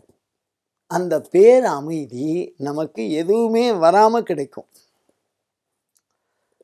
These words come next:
அப்படி ஒரு தன்னிறைவை நாம் பார்க்கலாம். இது வந்து ஞானிகள் என்ன பண்றாங்கன்னா, இந்த நாமாவளி ஜெபம் பண்ணி, ஜெபம் பண்ணி தன்னை அமைதிப்படுத்திக் கொள்ளுகிறார்கள். அதாவது உள்ளம்,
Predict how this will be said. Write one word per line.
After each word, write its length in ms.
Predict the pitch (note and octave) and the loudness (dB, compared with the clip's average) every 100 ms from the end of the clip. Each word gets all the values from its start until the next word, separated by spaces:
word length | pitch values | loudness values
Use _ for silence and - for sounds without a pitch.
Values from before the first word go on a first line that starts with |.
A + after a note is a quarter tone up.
| _ _ _ _ | _ _ _ _
அப்படி 300 | E3+ A3 A3 | -6 -2 2
ஒரு 260 | F#3 E3+ D#3 D3+ C#3 C3 - | 2 2 0 0 -4 -8 -6
தன்னிறைவை 680 | F3+ G3+ B3 A3+ G3 G3+ B3 | -4 -2 2 4 6 4 0
நாம் 260 | F3+ F3+ F3 | -6 -10 -8
பார்க்கலாம். 480 | C#3+ C3 C3 - - _ _ _ _ _ _ G1+ - _ _ _ | -8 -8 -16 -20 -20 _ _ _ _ _ _ _ -20 _ _ _
இது 160 | - | -8
வந்து 220 | F#3 A3+ A#3+ | -6 -6 -6
ஞானிகள் 480 | F3+ F#3 A#3 G#3+ | -4 -4 -4 -4
என்ன 200 | F3+ E3+ | -4 -6
பண்றாங்கன்னா, 420 | F3 D#3 D3 C#3+ F#3 | -10 -8 -8 -8 -10
இந்த 220 | E3 C#3 | -10 -10
நாமாவளி 680 | C3+ E3 E3+ D#3+ D3 C#3+ B2 | -10 -8 -8 -8 -8 -10 -10
ஜெபம் 280 | C3+ C#3 D#3 | -12 -10 -12
பண்ணி, 280 | D3+ C#3 C3+ | -16 -16 -20
ஜெபம் 320 | B2+ B2+ C#3 | -18 -18 -18
பண்ணி 400 | B2+ A#2 C3+ F3+ _ _ _ _ _ _ _ _ G1+ G1+ _ _ _ _ _ _ | -20 -20 -20 -20 _ _ _ _ _ _ _ _ _ -20 _ _ _ _ _ _
தன்னை 560 | - G3+ A#3 C4 C4 - F3 | 0 0 0 -8 -8 -8 -6
அமைதிப்படுத்திக் 760 | F#3 G3+ F#3+ E3 D#3 C3+ C#3+ | -4 -4 -4 -6 -8 -10 -16
கொள்ளுகிறார்கள். 760 | - C3+ B2 B2 A2+ A#2 B2 - | -14 -14 -14 -14 -14 -14 -16 -14
அதாவது 420 | C3+ D#3+ F3+ D#3 | -8 -6 -4 -6
உள்ளம், 360 | D3 F3+ C#3+ | -6 -6 -6